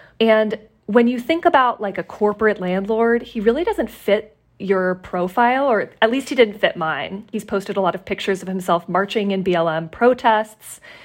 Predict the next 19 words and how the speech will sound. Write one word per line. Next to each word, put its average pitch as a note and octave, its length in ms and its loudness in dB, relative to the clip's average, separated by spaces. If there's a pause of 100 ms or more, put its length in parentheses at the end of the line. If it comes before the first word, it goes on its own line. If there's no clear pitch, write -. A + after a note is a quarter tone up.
(300)
He F#3 520 -4
has F#3+ 200 -6
donated G3 720 2
to F3 260 -2
a - 40 0
lot E3 260 0
of - 100 -14
Democrats. B3 800 0
He's - 240 -10
a G3+ 60 -2
really F#3+ 240 2
big F#3+ 160 0
fan F3 420 0
of E3 380 0
Joe F#3+ 180 2
Biden F#3+ 360 2
and F3+ 140 -4
Kamala F3+ 300 -2
Harris. A#3 600 2